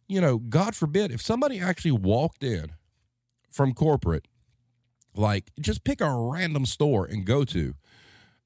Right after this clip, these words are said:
and ask them about the last training program that you were supposed to go through, boy, they gonna be some store managers with their asses in a sling real fucking fast, because most companies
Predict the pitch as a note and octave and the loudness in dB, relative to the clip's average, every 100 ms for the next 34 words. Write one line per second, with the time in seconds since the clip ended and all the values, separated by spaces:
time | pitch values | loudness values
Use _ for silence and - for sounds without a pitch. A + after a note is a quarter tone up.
0 | E3 D#3 D#3+ E3 - D#3+ C#3 C#3+ C#3+ - | -4 -2 2 0 2 0 2 2 0 -2
1 | B2+ C3+ C3+ - D3 D3 A#2+ A2+ B2+ A#2+ | -2 2 0 2 0 2 0 0 2 2
2 | A#2 A2 G#2+ - A2+ C3 B2+ A2 G2 C3 | 2 0 -2 0 -2 2 0 0 0 0
3 | C#3 D3+ E3 E3+ D3 - _ _ _ _ | 0 0 2 2 0 -10 _ _ _ _
4 | _ _ _ _ _ _ _ _ _ _ | _ _ _ _ _ _ _ _ _ _
5 | - F2+ - C#3+ C3+ F2 _ _ _ _ | -18 -8 4 4 4 0 _ _ _ _
6 | _ _ _ _ - C3 C3+ C3 F#2+ - | _ _ _ _ -4 0 2 0 -2 -2
7 | B2+ A#2 B2+ B2+ G2 F2+ F2 A#2 A2+ G#2+ | 0 0 0 0 -2 -2 -2 -2 0 0
8 | G2 F2+ E2+ - A#2+ B2+ G#2 F2+ G#2+ - | 0 -2 -4 -4 -2 0 0 0 -2 -2
9 | C3+ A2+ F2 - B2+ E2 - - - - | -2 -2 -4 -2 -2 -2 -8 -10 -4 0
10 | A2+ G2+ G2+ G2+ E3+ D4 - D#3+ C3+ B2+ | 2 0 -2 0 0 0 0 0 0 -2
11 | B2 A#2+ | -2 -4